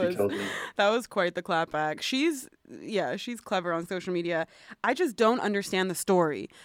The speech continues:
Speaker 2: I think they
Speaker 1: So here's what I'm piecing together.
Speaker 2: Yeah, go for it.
Speaker 1: So I know that Nelson was posting pictures that he was going to the U K, and I guess he was gonna hang out with Kaylee.
Speaker 2: Mm.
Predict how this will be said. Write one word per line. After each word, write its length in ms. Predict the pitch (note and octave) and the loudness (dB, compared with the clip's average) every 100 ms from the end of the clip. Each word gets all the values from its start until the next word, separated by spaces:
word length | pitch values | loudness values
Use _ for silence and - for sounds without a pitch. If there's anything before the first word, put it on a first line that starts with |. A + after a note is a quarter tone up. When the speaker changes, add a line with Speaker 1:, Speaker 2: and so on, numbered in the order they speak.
| - | 0
Speaker 2:
I 120 | F#3+ | 2
think 280 | G#3+ B3 A#3 | 4 2 2
they 240 | A3+ A3 G3+ | 0 0 4
Speaker 1:
So 180 | D#3+ | 6
here's 240 | C#3+ - - | 6 4 4
what 120 | - F3+ D#3+ | 6 8 8
I'm 240 | D#3 D3 | 6 2
piecing 340 | - D3 C#3+ A#2+ | 2 2 4 2
together. 300 | G#2 D#2 F#2 | 2 2 0
Speaker 2:
Yeah, 160 | - - | -2 -4
go 160 | D#3+ | -6
for 300 | D#3 D3 C#3 | -6 -8 -8
it. 100 | B2+ - F3+ | -10 -14 -18
Speaker 1:
So 260 | - - A#2+ | -10 2 6
I 120 | A#2+ | 8
know 200 | B2+ C#3+ | 10 10
that 180 | C#3+ C#3 | 12 10
Nelson 340 | A#2+ A#2+ B2+ C#3 | 8 6 6 0
was 100 | - | -2
posting 360 | - B2 C3 | 0 0 0
pictures 480 | B2 A#2 - A#2 G#2+ | 2 2 4 -2 -2
that 80 | A2 | -2
he 100 | A#2 | -2
was 140 | G#2+ | 0
going 160 | A2+ A2 | 0 0
to 40 | |
the 100 | G#2+ | 0
U 100 | A2+ | -4
K, 480 | - G2+ F#2+ G2+ G2+ - - | -2 0 0 -2 -6 -10 -8
and 60 | G#2 | -2
I 40 | |
guess 140 | G#2+ - | 0 0
he 60 | |
was 100 | G#2+ | 0
gonna 140 | A#2 A2 | 2 2
hang 140 | A2+ | 4
out 120 | A2 | 4
with 100 | G#2+ | 2
Kaylee. 480 | - A2+ G2+ G2 G2 | 2 2 4 0 -4
Speaker 2:
Mm. 320 | F#3 E3+ E3 | -4 -6 -8